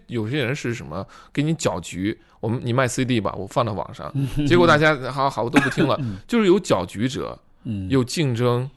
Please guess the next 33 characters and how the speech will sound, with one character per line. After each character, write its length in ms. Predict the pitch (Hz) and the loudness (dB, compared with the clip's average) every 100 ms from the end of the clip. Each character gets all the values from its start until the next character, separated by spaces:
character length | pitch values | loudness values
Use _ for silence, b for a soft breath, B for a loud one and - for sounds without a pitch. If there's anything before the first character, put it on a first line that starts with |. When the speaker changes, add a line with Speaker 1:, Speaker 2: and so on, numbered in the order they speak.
| b b b - | b b b -2
Speaker 1:
有， 280 | 120 110 110 | 2 4 4
有 200 | 104 98 | 2 0
创 400 | - 175 113 95 | 0 2 2 0
造， 220 | 101 82 | 0 0
有， 200 | 123 - - | -2 -6 -4
呃， 160 | 135 156 | -4 -4
也 200 | 87 147 | -2 2
有 160 | 180 | 4
就 120 | 127 135 | 4 0
是 80 | |
说， 200 | 143 147 B B | 0 -2 B B
好 140 | 120 | -2
像 80 | 170 | 0
这 80 | 208 | 0
个 80 | 139 | 0
游 160 | 107 | -2
戏 160 | - 143 | -4 -4
就 120 | 156 | -2
这 100 | 139 | -4
么 100 | 90 | -6
点 100 | 69 | -8
儿， 120 | 57 - | -10 -10
那 80 | 143 | -12
我 120 | 92 - | -12 -10
再 100 | 110 | -10
创 220 | - 104 | -8 -10
个 60 | - | -6
更 200 | 151 110 | -6 -6
新 220 | - 175 | -6 -4
的 80 | 127 | -4
游 140 | 69 | -6
戏， 140 | 90 | -12
更 180 | - 185 | -6 -4